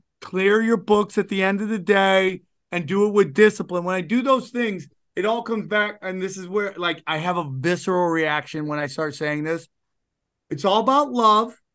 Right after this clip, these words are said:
It's all about connecting and helping others. And if that's the rule of the universe, okay, for whatever it is, man, if, if the demiurge created this thing and it was a, a, a complete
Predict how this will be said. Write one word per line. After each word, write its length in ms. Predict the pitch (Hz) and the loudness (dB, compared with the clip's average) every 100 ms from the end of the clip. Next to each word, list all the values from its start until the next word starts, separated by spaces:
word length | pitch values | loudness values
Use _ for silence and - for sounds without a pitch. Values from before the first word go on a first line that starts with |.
| _ _ _ _ _ _ _ _ _ - | _ _ _ _ _ _ _ _ _ -12
It's 200 | 156 202 | -6 -2
all 180 | 190 196 | 0 2
about 300 | 208 220 220 | 2 0 0
connecting 560 | 226 220 214 240 226 | -2 -2 -2 -2 -2
and 80 | 220 | 0
helping 340 | 208 214 233 | -2 -2 -4
others. 540 | 214 180 160 160 185 _ _ _ _ _ _ _ _ _ _ _ _ _ - | -2 -2 -4 -8 -10 _ _ _ _ _ _ _ _ _ _ _ _ _ -2
And 160 | 196 | 0
if 200 | 202 147 | 0 -2
that's 360 | 160 233 277 - | 2 4 4 -2
the 140 | 262 | -4
rule 520 | 240 254 233 151 135 _ _ - | 2 6 6 4 -4 _ _ 2
of 180 | 214 | 2
the 80 | 202 | 4
universe, 680 | 226 277 254 156 123 131 _ _ _ _ _ | 4 4 4 0 -6 -16 _ _ _ _ _
okay, 520 | 156 127 170 170 220 220 _ - | -10 -2 0 0 -4 -10 _ -2
for 160 | 190 | 0
whatever 540 | 196 - 330 403 403 392 | 4 6 8 8 6 4
it 80 | |
is, 280 | 359 302 185 | 4 4 2
man, 300 | 185 196 190 - _ - | 2 0 0 -4 _ 4
if, 200 | 208 226 | 6 6
if 320 | 226 214 202 | 2 2 0
the 100 | 196 | -4
demiurge 680 | 196 285 339 330 302 294 202 | -4 -4 -4 -4 -4 -4 -4
created 340 | 269 262 233 | -2 0 2
this 220 | 220 208 | 2 0
thing 400 | - 226 220 220 | 0 0 2 0
and 120 | 214 202 | -2 0
it 100 | 220 | 0
was 180 | 196 190 | 0 0
a, 40 | |
a, 580 | 180 175 170 175 160 - | 0 0 -2 -4 -4 -14
a 40 | - | -8
complete 600 | 220 160 233 294 285 311 | -8 -8 -4 -2 -2 -4